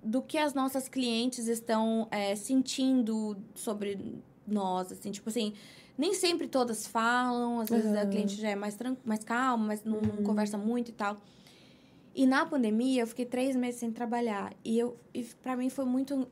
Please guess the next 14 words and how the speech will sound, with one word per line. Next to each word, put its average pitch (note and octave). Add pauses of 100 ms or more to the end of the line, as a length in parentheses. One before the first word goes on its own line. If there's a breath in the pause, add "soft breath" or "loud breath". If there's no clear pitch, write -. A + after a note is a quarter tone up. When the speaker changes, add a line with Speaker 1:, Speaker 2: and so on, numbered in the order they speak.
(200)
Speaker 1:
angustiante, A3+
porque G#3
quando C4+
eu -
não B3+
Speaker 2:
Sim. G#3
Speaker 1:
trabalho, G#3
quando A3+
uma A3+
cliente A#3
cancela A3+
de A3
última A3
hora, G3